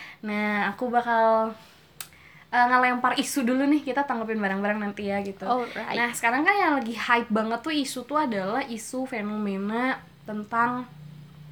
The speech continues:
Speaker 1: eh, corona ya. Corona yang, uh, gila banget sih sekarang kayak, apa ya, mungkin di episode kemarin, eh,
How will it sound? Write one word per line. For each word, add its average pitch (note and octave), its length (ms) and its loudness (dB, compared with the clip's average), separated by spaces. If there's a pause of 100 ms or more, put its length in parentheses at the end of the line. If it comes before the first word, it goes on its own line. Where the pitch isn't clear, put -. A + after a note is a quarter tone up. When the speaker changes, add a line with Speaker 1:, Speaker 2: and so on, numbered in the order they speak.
(560)
Speaker 1:
eh, A3 220 0
corona C4 640 6
ya. A3 320 6 (120)
Corona A3+ 340 0
yang, B3 200 0 (140)
uh, B3+ 300 6
gila G#3+ 360 6
banget A#3 240 4
sih C4+ 200 2
sekarang B3+ 440 2
kayak, B3 220 -2 (640)
apa A#3+ 240 2
ya, G#3 80 4
mungkin C4+ 240 4
di D#4+ 80 4
episode C#4+ 340 4
kemarin, C4 380 6 (140)
eh, B3+ 360 2